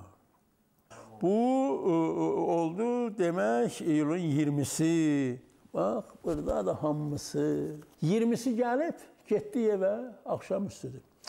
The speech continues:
Səhər dedi, gedirəm Şəhidlər Xiyabanına. Bax, budura baxın. Bax, Şəhidlər Xiyabanı nə günü idi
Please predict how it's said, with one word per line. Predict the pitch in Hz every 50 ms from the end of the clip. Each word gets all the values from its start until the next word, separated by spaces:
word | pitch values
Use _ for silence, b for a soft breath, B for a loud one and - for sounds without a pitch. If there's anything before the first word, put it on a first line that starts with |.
| B B B B B
Səhər | - - - 214 202 233 277 254 262
dedi, | 254 208 196 214 196
gedirəm | 175 190 185 185 175 190 180
Şəhidlər | 147 - - 160 139 117 - - 175 139 107
Xiyabanına. | - 117 110 110 - 110 - - - - - - - _ _ _ B B B B B B _ -
Bax, | 202 202 220 214
budura | 202 185 160 170 156 151 139 151
baxın. | 170 - - - 95 - - - _ _ _ _ _ _ _ _ _ _ _ _ _ _ _ _ _ _ _ _ _ _ - -
Bax, | 156 170 214 208 - - - - - - - - - _ - B B B B B B B B B B B B
Şəhidlər | - - 202 175 190 190 - - 170 165 -
Xiyabanı | 180 185 165 165 214 185 180 190 202 185
nə | 170 165 143
günü | 131 135 131 123 117 117
idi | 110 - -